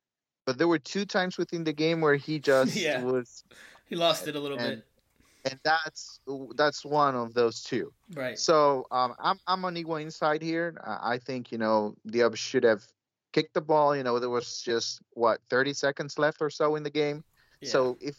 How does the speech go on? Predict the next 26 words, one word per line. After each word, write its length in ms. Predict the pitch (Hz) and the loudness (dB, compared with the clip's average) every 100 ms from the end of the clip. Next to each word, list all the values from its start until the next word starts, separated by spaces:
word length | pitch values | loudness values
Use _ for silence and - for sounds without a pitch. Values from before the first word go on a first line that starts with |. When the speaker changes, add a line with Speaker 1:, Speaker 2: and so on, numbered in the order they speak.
| - | -8
Speaker 1:
you 220 | 208 262 | -4 -4
kick 240 | 190 196 - | -2 -2 -2
the 80 | 160 | -4
ball 200 | 147 139 | 0 2
like 240 | 131 - | 0 -2
you 80 | 131 | -8
usually 520 | 123 147 - 160 156 | -6 -6 -2 -2 -2
do 180 | 147 160 | 2 4
and 420 | 147 123 123 131 | 4 2 -6 -6
not 380 | 131 131 139 - | -2 2 2 0
make 180 | 131 131 | -4 -2
a 80 | 120 | 2
rare 200 | 117 143 | 2 2
mistake, 500 | 147 - 160 156 _ _ _ | -2 0 0 0 _ _ _
you 80 | 143 | -4
know, 80 | 123 | -4
it's 120 | 120 | -2
gonna 140 | 151 | -2
be 120 | 123 113 | 0 0
really 300 | 110 113 104 | 4 4 4
hard 340 | 110 104 98 | 4 2 2
for, 380 | - 101 98 95 | -4 0 0 0
for 180 | 110 98 | -2 -8
Chicago 380 | 101 104 104 92 | -2 0 0 -2
to 100 | 104 | -8
score 460 | - 113 98 87 | 0 0 0 -4